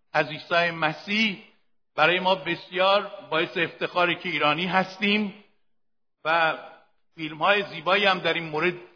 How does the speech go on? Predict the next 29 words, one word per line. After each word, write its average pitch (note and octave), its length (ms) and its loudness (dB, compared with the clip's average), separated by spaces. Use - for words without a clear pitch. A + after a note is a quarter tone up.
نمایش D3+ 460 2
داده F#3+ 280 0
شده F#3+ 340 -2
که F#3 180 -8
یکی E3+ 180 -2
از D#3+ 200 2
فیلم‌هایی D#3 440 -2
که D#3+ 120 -8
دو D#3 180 -6
سال D#3+ 260 0
پیش - 280 -8
اینجا D3+ 300 0
آمد، E3 360 4
اسمش - 420 -12
چی A3 60 -4
بود G#3+ 220 -8
برادر E3 320 2
کوروش؟ - 420 -8
تاتیونی C#3 520 -4
یا - 260 -4
تات-، D3+ 300 0
میتیویتی؟ D#3 880 0
میتیویتی، D3+ 680 0
بله، A#2+ 360 0
که F3 60 -4
فقط F#3 480 -2
داستان G3+ 480 2
مجوسیان E3 800 2
بود G2 240 -16